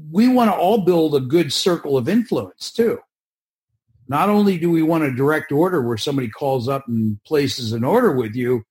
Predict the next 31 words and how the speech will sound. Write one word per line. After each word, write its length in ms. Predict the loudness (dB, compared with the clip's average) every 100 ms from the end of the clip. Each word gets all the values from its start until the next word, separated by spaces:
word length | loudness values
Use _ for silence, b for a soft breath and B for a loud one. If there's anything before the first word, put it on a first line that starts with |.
| _ _ _ _
based 280 | 2 2 2
on 140 | -2
a 80 | 0
referral, 640 | -2 -2 0 2 2 0 -4 _ _ -20 _ _ -20 -20 _ _ -4
which 260 | -2 0
is 140 | -2 -4
the 160 | -4
easiest 600 | -2 -2 0 2 2 -2
form 280 | -2 0 2
of 120 | 0
selling 540 | -4 -2 0 0 0 0
that 80 | -2
you 140 | -2
could 140 | 0
ever 280 | 2 4 2
imagine, 640 | 2 -2 -6 -10 -8 -6 -8 _ _ _ _ _ _ -6
uh, 380 | -2 0 0 -4 -10 _ _ _
but 140 | 2 2
it's 200 | 0 0
also 400 | 2 0 0 0
building 480 | 2 4 4 2
a 60 | -2
strong 460 | -4 -6 -4 -4 -4
circle 400 | -2 0 0 0
of 140 | 0
influence 520 | 0 0 0 0 -2
where 120 | -2
you 180 | -2 -4 -8 -4
partner 580 | -2 0 -2 -2 -2 -8 _ _ _ _
to 400 | 0 2 4 2
have 680 | -2 -2 0 2 2 0 -2